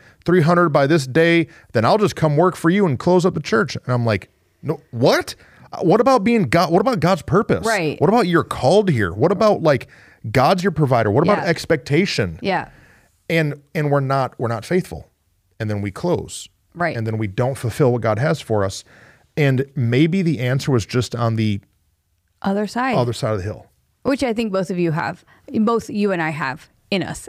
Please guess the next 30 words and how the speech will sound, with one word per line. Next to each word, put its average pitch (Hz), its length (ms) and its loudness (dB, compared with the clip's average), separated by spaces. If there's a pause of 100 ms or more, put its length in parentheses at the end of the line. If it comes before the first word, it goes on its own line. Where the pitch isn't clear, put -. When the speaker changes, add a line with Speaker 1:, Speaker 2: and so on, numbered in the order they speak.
Speaker 2:
is 208 200 0
the, 190 140 0
like, 156 360 -4 (280)
it's 240 140 0
almost 277 180 -2
there. 285 300 -2 (480)
We're 180 140 0
almost 269 300 -2
to 320 80 -2
the 285 120 0
other 285 140 -2
side. 311 280 -2
And 220 160 -4
it's 220 220 -4
like, 214 240 -2 (120)
because 214 380 -2
we 240 80 -2
can 208 180 -6
see 202 300 -4
it, 254 260 -2 (380)
that's 185 300 -6
why, 156 180 -2
another 175 280 0
reason 170 200 -2
why 156 120 -2
we 165 80 -6
don't 165 160 -8
quit. - 240 -6 (220)
Speaker 1:
We 127 140 2
just 131 380 -2